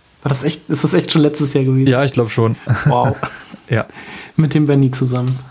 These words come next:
Speaker 2: Mit Benny zusammen haben wir uns mal den Game Boy angeschaut. Ähm, ja, ich hätte eigentlich erw-, erwartet, dass der sich schon noch besser verkauft hätte.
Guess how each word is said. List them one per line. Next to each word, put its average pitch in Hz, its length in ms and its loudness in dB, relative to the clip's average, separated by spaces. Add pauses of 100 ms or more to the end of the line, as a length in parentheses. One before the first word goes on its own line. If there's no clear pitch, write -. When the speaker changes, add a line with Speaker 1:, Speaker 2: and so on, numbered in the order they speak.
(100)
Speaker 2:
Mit - 240 -2
Benny 104 240 0
zusammen 107 360 -4
haben 107 100 0
wir 110 80 0
uns - 160 -8
mal 110 100 0
den 113 120 0
Game 117 200 0
Boy 131 100 0
angeschaut. 120 540 -2 (680)
Ähm, 120 520 2 (440)
ja, 151 180 0
ich - 140 -4
hätte 139 120 -2
eigentlich 135 200 2
erw-, 113 280 0
erwartet, 113 480 0
dass 120 140 -2
der 110 240 0
sich 107 320 -6
schon 110 320 0
noch 107 160 -2
besser - 300 -6
verkauft - 500 -8
hätte. 131 320 -10